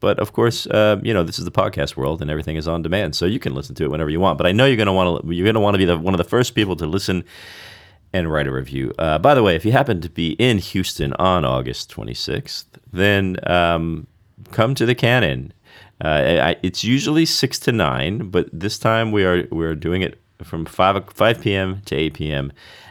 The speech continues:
at the Fabulous Cannon on the west side of Houston, where the sun is always shining and the birds are always singing and the people are always happy. And you will be happy if you come to the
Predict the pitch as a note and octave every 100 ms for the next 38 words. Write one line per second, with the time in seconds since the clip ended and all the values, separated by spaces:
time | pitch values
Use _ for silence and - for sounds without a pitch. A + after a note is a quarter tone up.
0 | _ G#2+ A#2+ - _ E2 F2+ G2 F#2+ D#2
1 | D2 - B1+ B1+ B1+ C#2+ - D2+ D#2 A2
2 | A#2 - A2+ G#2 G2+ _ - - - -
3 | F2 F#2+ F2 D2+ C#2 - - _ D#2 -
4 | E2 D2+ C#2 C2+ C2 C2+ B1+ B1 B1 B1
5 | - C#2 C2 B1+ C#2 C2+ C2+ C2+ C2 C2+
6 | - G#2+ G#2 F2 D#2+ - A2 G#2+ F#2+ E2+
7 | D#2 E2+ F2+ E2+ - F#2+ - D2+ D2 G#2
8 | D3 A#2 D2+ C2+ A#1 G1+ - - - -
9 | - A2+ C#2+ - - _ - F2 F#2 E2
10 | - D#2 D2+ C#2+ D2